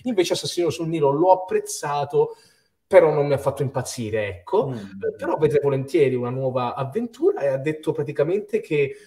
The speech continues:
Speaker 1: ehm, l'unica cosa che si sa è che tornerà di nuovo Kenneth Branagh alla regia, sarà di nuovo il protagonista e sarà, eh, tratto da uno de-, da uno dei titoli meno popolari di Agatha Christie, qu-, questa cosa mi sorprende,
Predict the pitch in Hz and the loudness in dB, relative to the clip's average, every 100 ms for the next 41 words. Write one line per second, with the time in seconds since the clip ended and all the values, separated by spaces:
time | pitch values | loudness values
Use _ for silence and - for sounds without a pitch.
0 | _ - 147 147 160 226 269 214 185 160 | _ -4 -2 -4 -6 -6 -4 -6 -6 -6
1 | 156 156 170 123 - 120 - - 117 131 | -8 -6 -6 -6 -6 -8 -10 -14 -4 0
2 | 143 131 143 131 120 127 120 117 147 143 | 0 2 0 -2 -4 -6 -8 -8 -6 -4
3 | 117 113 120 139 190 220 254 302 311 - | -4 -6 -4 -4 -6 -6 -4 -4 -8 -18
4 | - 139 131 123 139 120 120 147 180 285 | -6 -2 -2 0 0 -2 -4 -4 -4 -4
5 | 165 131 - 202 - - 156 160 226 196 | -6 -6 -6 -6 -6 -8 -6 -2 0 0
6 | 107 - _ - 143 143 - - 180 - | -2 -10 _ -2 2 4 2 2 0 0
7 | - 165 214 - _ - - _ - 139 | -6 0 0 -2 _ -18 -18 _ -10 0
8 | 147 233 202 143 131 113 143 156 233 180 | 2 2 2 2 0 -4 0 2 2 0
9 | 139 135 220 160 139 131 147 381 403 220 | -2 -4 -6 -4 -4 -4 4 6 8 6
10 | 202 180 160 120 123 214 - 131 127 127 | 4 4 4 2 0 -4 0 0 2 -2
11 | 120 123 107 - 247 320 _ _ _ - | -4 -6 -8 -8 -8 -8 _ _ _ -20
12 | - - 127 143 151 139 135 120 139 110 | -14 -6 0 2 2 0 -4 -4 -2 -2
13 | 117 208 | 0 0